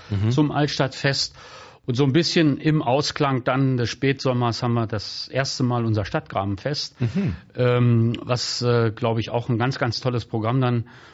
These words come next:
Speaker 2: äh, beinhalten wird. Und, äh, da freue ich mich schon drauf, ja.
Speaker 1: Mhm. Aber eine Sache vermisse ich ganz persönlich bei dieser ganzen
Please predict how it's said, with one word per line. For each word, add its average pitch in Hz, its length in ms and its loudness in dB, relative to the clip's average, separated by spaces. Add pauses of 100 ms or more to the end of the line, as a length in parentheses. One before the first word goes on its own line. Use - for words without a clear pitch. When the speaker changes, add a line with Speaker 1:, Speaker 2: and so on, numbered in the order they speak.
(160)
Speaker 2:
äh, 113 100 -2
beinhalten 120 600 2
wird. 120 240 0
Und, 110 320 -2
äh, 110 320 2 (200)
da 104 140 -2
freue 98 240 -4
ich - 120 -8
mich 87 120 -6
schon 90 160 -10
drauf, - 280 -16
ja. 98 60 -6
Speaker 1:
Mhm. 95 140 -2 (320)
Aber 113 400 -2
eine 160 320 2
Sache 185 360 2
vermisse 147 380 2
ich 98 100 -2
ganz 95 200 -2
persönlich 90 400 -2
bei 98 80 -2
dieser 90 220 -2
ganzen 90 380 -2